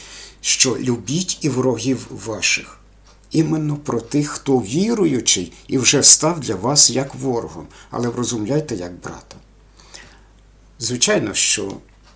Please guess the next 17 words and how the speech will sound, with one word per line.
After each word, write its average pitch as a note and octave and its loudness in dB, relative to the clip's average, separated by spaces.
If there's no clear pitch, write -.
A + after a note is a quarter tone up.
треба G#2 -6
все E3 6
усвідомлювати B2 0
водночас, F#2+ -6
тому G2+ -2
що G2+ 2
Господь A2 -6
навчав A#2 -4
так, - -8
що - 0
«єретика C3 -2
після A#2+ -2
першого A#2 -2
і - -4
другого D3+ -2
наставлення A2+ 0
відвертайся». A#2+ -4